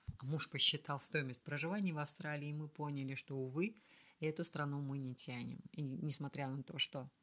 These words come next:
программа обучения была интересная, сама декан была такая очень атмосферная женщина. Ну, ну, в общем, не в этот раз.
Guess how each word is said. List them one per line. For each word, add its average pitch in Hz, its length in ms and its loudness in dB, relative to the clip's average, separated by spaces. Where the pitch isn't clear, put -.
программа 131 400 2
обучения 165 440 4
была 151 240 2
интересная, 135 800 0
сама 131 540 0
декан 139 480 -4
была 143 200 -2
такая 131 300 -8
очень 131 300 -2
атмосферная 135 720 4
женщина. 131 600 2
Ну, 151 340 -6
ну, 135 220 -4
в 135 40 -6
общем, 135 300 -2
не 143 160 -2
в 135 60 0
этот 131 340 -4
раз. - 360 -4